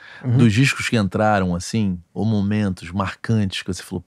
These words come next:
Speaker 2: "Puta, cara, isso aqui tá acontecendo aqui, que foda."
Speaker 1: Cara, foi quando eu vi o Herbert Viana chegando de cadeira de rodas lá no A R.
Speaker 2: Putz.
Speaker 1: Pá, meu irmão, doeu.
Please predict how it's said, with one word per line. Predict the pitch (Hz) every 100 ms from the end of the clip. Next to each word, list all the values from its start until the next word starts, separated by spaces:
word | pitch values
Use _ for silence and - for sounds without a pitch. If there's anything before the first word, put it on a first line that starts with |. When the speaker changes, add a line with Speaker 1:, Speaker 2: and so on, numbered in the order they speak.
| -
Speaker 2:
"Puta, | 113 107 -
cara, | - 95
isso | 95 -
aqui | -
tá | 101
acontecendo | - 98 - 107 101
aqui, | 90 - 98
que | 90 90
foda." | - 95 92 92 95
Speaker 1:
Cara, | - 135
foi | 123 127
quando | 135 135
eu |
vi | 120
o | 127
Herbert | 123 151 120 -
Viana | 123 123 127
chegando | - 113 123
de | 127
cadeira | - 113 127
de | 123
rodas | 113 123 117
lá |
no | 113
A | 107
R. | - 123 - _ _ _
Speaker 2:
Putz. | 113 113 98 92 90 87 - -
Speaker 1:
Pá, | - - -
meu | 127
irmão, | 123 131 131
doeu. | 131 -